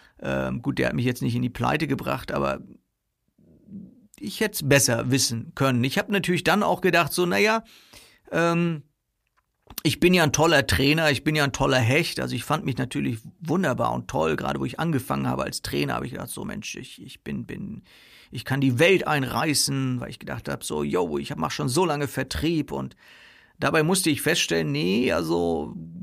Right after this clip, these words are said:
Verkaufstrainer ist noch mal ein bisschen was anderes, ja, wie verkaufen.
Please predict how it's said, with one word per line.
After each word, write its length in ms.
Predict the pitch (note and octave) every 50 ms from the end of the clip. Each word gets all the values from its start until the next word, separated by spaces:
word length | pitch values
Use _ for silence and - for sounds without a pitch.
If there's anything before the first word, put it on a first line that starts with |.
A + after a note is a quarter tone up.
| - -
Verkaufstrainer 1400 | - - - - - - - D3+ D#3+ E3 D#3+ - - - - - - - C#3 B2+ C3 D#3 G3 G#3+ G#3 F#3+ E3+
ist 160 | C#3+ C#3 -
noch 120 | D#3 D#3+ E3
mal 100 | E3+ E3
ein 60 | D3
bisschen 220 | D3 C#3 D3 C#3
was 160 | C3+ C#3 - -
anderes, 500 | - E3+ F#3 D#3+ C3 A2+ - - - -
ja, 240 | - - - D3+
wie 100 | - B2+
verkaufen. 800 | A#2+ - B2+ - - - A#2 C3+ D3 D3+ - F#3+ G3+ G3+ - -